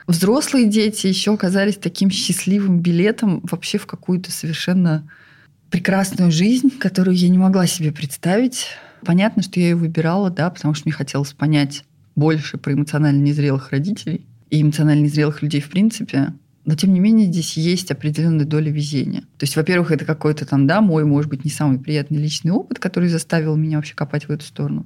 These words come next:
Какое-то чутьё, наверное, и изрядная доля везения. И я понимаю, что если бы первой была какая-то другая книга, не факт, что вот это путешествие, всё стало бы возможным.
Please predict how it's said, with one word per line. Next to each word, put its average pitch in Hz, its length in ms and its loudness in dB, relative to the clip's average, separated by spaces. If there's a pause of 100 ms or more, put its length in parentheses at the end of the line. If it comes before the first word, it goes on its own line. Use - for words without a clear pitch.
(120)
Какое-то 170 340 -2
чутьё, 208 540 0
наверное, 247 800 2
и 202 240 2
изрядная 180 420 0
доля 165 240 0
везения. 208 640 0 (220)
И 196 120 2
я 190 280 4
понимаю, 196 500 4
что 180 340 2
если 196 380 2
бы 170 520 2 (560)
первой 170 380 2
была 160 220 0
какая-то 160 260 -2
другая 160 400 -2
книга, 185 540 0 (160)
не 165 160 2
факт, 208 280 -4
что - 200 -4
вот 160 160 -2
это 175 140 -6
путешествие, 170 640 -4
всё - 180 -6
стало 160 260 -2
бы 156 140 -4
возможным. 147 600 -2